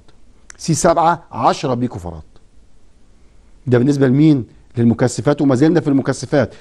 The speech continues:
في عندي مكثفات اللي هي مكثفات الضبط اللي هي التريمر. سي تمانية من تلاتة إلى عشرة بيكو فاراد،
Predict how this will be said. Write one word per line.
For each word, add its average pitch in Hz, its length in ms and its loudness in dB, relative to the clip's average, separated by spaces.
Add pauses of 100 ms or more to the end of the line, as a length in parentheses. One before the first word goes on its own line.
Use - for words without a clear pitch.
(140)
في 175 140 2
عندي 175 260 4
مكثفات 160 420 -2
اللي 170 120 2
هي - 20 2
مكثفات 151 480 -2
الضبط 143 540 0 (300)
اللي 120 120 2
هي 139 40 6
التريمر. 147 600 2 (1700)
سي 185 200 0
تمانية 214 580 2 (440)
من 147 380 2
تلاتة 170 480 4
إلى 170 260 4
عشرة 147 440 0
بيكو 160 260 -2
فاراد، 113 320 -2